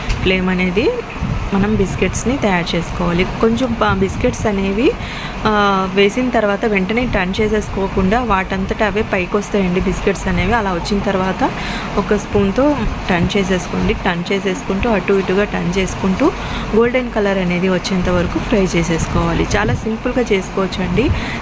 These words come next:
చాలా హెల్తీ కూడా. పిల్లలకి ఈ విధంగా స్నాక్ చేసి పెట్టారనుకోండి, పిల్లలు ఒక్కొక్కసారి బనానా అనేది తినరండి, అవాయిడ్ చేసేస్తారు. ఈ విధంగా మనం స్నాక్ చేసి పెట్టేస్తే పిల్లలు బాగా ఇష్టంగా అయితే తింటారండి. ఈ విధంగా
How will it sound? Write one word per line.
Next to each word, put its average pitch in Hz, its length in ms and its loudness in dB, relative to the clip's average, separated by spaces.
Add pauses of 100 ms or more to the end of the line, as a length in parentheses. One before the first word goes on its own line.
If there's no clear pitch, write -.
(120)
చాలా 214 160 4
హెల్తీ 202 480 2
కూడా. 202 220 2
పిల్లలకి 190 480 0
ఈ - 20 4
విధంగా 185 320 0
స్నాక్ 180 460 0
చేసి 190 200 -2
పెట్టారనుకోండి, 175 840 0
పిల్లలు 220 340 2
ఒక్కొక్కసారి 214 420 0
బనానా 190 440 2
అనేది 208 300 0
తినరండి, 185 680 2 (600)
అవాయిడ్ 185 360 2
చేసేస్తారు. 185 720 0
ఈ 190 120 0
విధంగా 175 360 0
మనం 208 260 2
స్నాక్ 180 440 0
చేసి 185 200 -2
పెట్టేస్తే 185 520 0 (100)
పిల్లలు 196 280 2
బాగా 185 300 0
ఇష్టంగా 185 280 0
అయితే 185 280 0
తింటారండి. 170 760 0 (2250)
ఈ 226 40 6
విధంగా 220 360 2